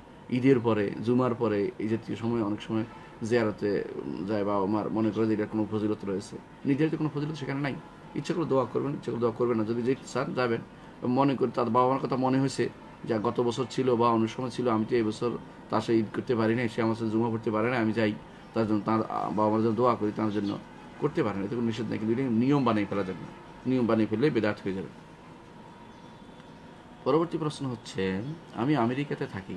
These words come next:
লেখাপড়া, পড়ালেখা করার জন্য, আমার সঙ্গে আমার স্ত্রীও থাকে। আমার পুত্র সন্তানের আকিকার জন্য আমি বাংলাদেশে একটি গরু আর আমেরিকাতে একটি ছাগল কোরবানি করতে দিতে চাচ্ছি, এটা দ্বারা রাসূলুল্লাহ সাল্লাল্লাহু আলাইহি ওয়াসাল্লাম নির্দেশিত আকিকার সুন্নাহ সহিভাবে আদায় হবে?"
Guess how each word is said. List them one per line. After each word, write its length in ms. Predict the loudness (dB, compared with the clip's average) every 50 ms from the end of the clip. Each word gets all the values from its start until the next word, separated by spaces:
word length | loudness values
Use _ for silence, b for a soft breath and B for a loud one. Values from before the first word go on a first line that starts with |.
| -4
লেখাপড়া, 420 | -4 -4 -4 -4 -8 -8 -8 -8 -8 -10 -10 -4
পড়ালেখা 380 | -2 0 0 0 -2 -2 -4 -6
করার 360 | -8 -10 -6 -4 -4 -2 -2
জন্য, 180 | -4 -6 -6 -8 -10 -16 -20 -20 B B B B B -6
আমার 160 | -2 -2 -2
সঙ্গে 220 | 0 -2 -2 0
আমার 160 | 0 0 0 0
স্ত্রীও 280 | -2 -6 -6 -6 -6 -6
থাকে। 180 | -8 -12 -14 -12 -6
আমার 160 | -4 -4 -4 -4 -6
পুত্র 200 | -8 -6 -6 -6
সন্তানের 420 | -6 -8 -6 -4 -4 -4 -4 -4
আকিকার 400 | -6 -4 -4 -4 -4 -4 -6 -6
জন্য 400 | -4 -6 -6 -4 -4 -4 -6 -6 -8 -12 -16 -20 -20 -20 -20 -20 -20 -20 -20 -20 -20 -20 -20 -20 -20 -20 -20 -20 -16 -4
আমি 360 | -2 0 2 2 4 2 2 2
বাংলাদেশে 560 | 0 0 2 2 2 2 0 -2 -2 -2 -4
একটি 200 | -2 0 -2 -2 0
গরু 320 | 2 2 2 2 2 0 -2 -6 -8 -8
আর 120 | -4 -2
আমেরিকাতে 340 | -2 -2 -2 -2 -4 -6 -6
একটি 180 | -6 -6 -8
ছাগল 280 | -8 -6 -4 -4 -4 -4 -4
কোরবানি 260 | -4 -4 -4 -4 -4
করতে 220 | -6 -8 -8 -8 -10
দিতে 200 | -10 -10 -8 -8
চাচ্ছি, 280 | -10 -10 -10 -12 -14 -16 -16 -16 -16 -18 -18 -18 -18 -18 -16 -16 -12 -10
এটা 160 | -4 -4 -2
দ্বারা 200 | 0 2 2 2
রাসূলুল্লাহ 640 | 0 0 -4 -8 -12 -14 -16 -18 -18 -12 -6 -6 -4
সাল্লাল্লাহু 120 | -2 0
আলাইহি 80 | 0 0
ওয়াসাল্লাম 280 | 0 -2 -2 -4 -2
নির্দেশিত 400 | -2 -2 -2 -2 -4 -4 -4 -4
আকিকার 340 | -4 -4 -4 -6 -8 -8 -10
সুন্নাহ 300 | -8 -6 -4 -2 -2 -2
সহিভাবে 320 | -2 -4 -4 -4 -4 -4 -4
আদায় 180 | -4 -6 -4
হবে?" 280 | -4 0 2 2 0